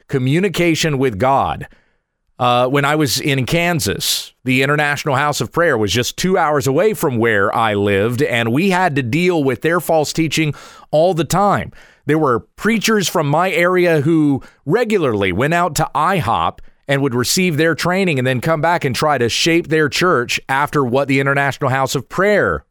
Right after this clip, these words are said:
was doing. Mike Bickle, the founder of ihop, claimed that he had gone to heaven and had a personal audience with Jesus Christ, not once, but two times. And everything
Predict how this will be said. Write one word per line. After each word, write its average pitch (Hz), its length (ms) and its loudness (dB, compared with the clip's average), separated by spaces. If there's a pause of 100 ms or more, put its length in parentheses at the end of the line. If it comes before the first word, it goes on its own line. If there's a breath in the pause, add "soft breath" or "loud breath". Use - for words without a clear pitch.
(120)
was 113 260 0
doing. 98 380 -2 (500)
Mike 143 380 0
Bickle, 135 640 0 (160)
the 110 100 0
founder 165 540 0
of 101 100 0
ihop, 104 640 0
claimed 160 540 0
that 117 220 0
he 196 300 0
had 175 220 0
gone 165 260 2
to 147 160 0
heaven 156 300 0
and 131 180 -2
had 135 180 0
a 127 120 2
personal 185 720 0
audience 151 600 0
with 95 240 -2
Jesus 151 500 -2
Christ, 180 540 -2 (480 soft breath)
not 160 240 0
once, 180 340 0
but 147 220 -4
two 233 240 0
times. 123 560 -4 (480 soft breath)
And 127 260 -2
everything 208 960 0